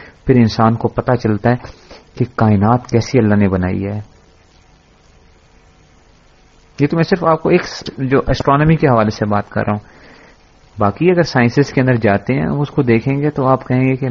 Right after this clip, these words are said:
میڈیکل سائنسز کے حوالے سے ایک ہڈی ٹوٹ جاتی ہے انسان کی، دیکھیں کیا حالت ہو جاتی ہے۔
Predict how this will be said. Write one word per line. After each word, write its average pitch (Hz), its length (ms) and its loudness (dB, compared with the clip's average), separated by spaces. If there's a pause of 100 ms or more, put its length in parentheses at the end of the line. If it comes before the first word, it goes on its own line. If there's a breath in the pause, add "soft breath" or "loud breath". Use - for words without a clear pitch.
(220)
میڈیکل 117 360 2
سائنسز 117 460 -2
کے 127 100 0
حوالے 104 300 0
سے - 180 -10 (3250)
ایک 123 280 2
ہڈی 110 160 2
ٹوٹ 117 240 0
جاتی 117 280 2
ہے 120 40 2
انسان 110 340 -2
کی، 110 120 -6
دیکھیں 110 240 -4
کیا 117 200 0 (100)
حالت 104 300 -2
ہو 95 60 -2
جاتی 95 360 -6
ہے۔ 104 60 -8